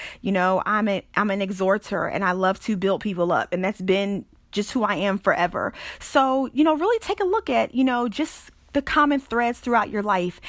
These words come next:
And maybe that can be a way of sending you down that path towards what your purpose is. All right? So that's one reason you cannot quit, because you have a purpose. The second reason is that it's all,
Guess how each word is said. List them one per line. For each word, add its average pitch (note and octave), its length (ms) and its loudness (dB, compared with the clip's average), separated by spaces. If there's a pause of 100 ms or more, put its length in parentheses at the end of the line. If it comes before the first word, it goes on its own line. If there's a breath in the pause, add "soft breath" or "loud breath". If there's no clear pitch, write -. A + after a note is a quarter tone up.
(220 loud breath)
And A#3+ 100 4
maybe D#4 180 2
that D4 120 0
can B3 160 2
be A#3 300 0 (220)
a G#3+ 80 4
way A3+ 300 -2
of G3+ 380 -4
sending A#3+ 400 0
you A3+ 120 0
down G3 300 0
that F#3+ 220 -4
path G#3+ 340 -2
towards F#3 380 -2
what E3 160 -4
your E3+ 100 -4
purpose - 380 -4
is. - 460 -8 (140)
All G3 80 -2
right? B3 240 2 (680 loud breath)
So A#3+ 240 6
that's E4 200 0
one C4+ 320 6
reason B3+ 320 2
you A#3+ 200 4
cannot A3+ 500 0
quit, - 260 -4
because G#3+ 340 0
you C4 320 0
have G#3 340 0
a F3+ 60 -6
purpose. - 500 -4 (200 loud breath)
The C#4+ 80 0
second F4 380 2
reason C4+ 380 0
is C#4 160 0
that D#4 160 -2
it's D#4+ 240 -4
all, D4+ 400 4